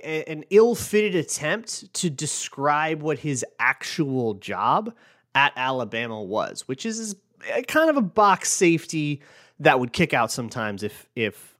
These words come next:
um, you know, he was on the strong, the passing strength of the field, there was a slot that needed covering. If the coverage, like,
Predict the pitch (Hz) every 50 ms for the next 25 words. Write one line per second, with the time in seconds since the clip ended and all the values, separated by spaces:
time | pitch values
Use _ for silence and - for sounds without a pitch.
0 | - 120 110 110 104 98 98 98 98 - - 117 110 104 104 120 117 107 110 107
1 | 107 104 - - 123 113 107 104 101 107 - 117 - 110 - 120 110 - 120 113
2 | - - 123 113 107 - 104 98 - - 104 101 101 95 92 95 90 92 - -
3 | 107 85 - - - - - - - - - - - - 65 71 73 104 101 -
4 | - - - 110 90 90 90 90 - 95 92 -